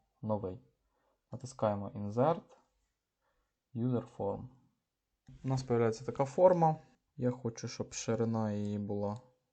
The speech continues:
чотириста. Можна зробити будь-яку ширину.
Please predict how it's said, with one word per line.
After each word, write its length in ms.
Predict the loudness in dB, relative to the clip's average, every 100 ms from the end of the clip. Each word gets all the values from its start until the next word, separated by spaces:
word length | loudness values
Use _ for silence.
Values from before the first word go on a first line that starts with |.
| _
чотириста. 840 | -16 -16 -6 -2 0 0 -2 -8 -8 -12 -20 _ _ _ _ _ _
Можна 440 | 2 4 4 0
зробити 440 | 0 0 2 0 -4
будь-яку 580 | 0 2 4 2 0 -4
ширину. 560 | -2 0 0 -2 -6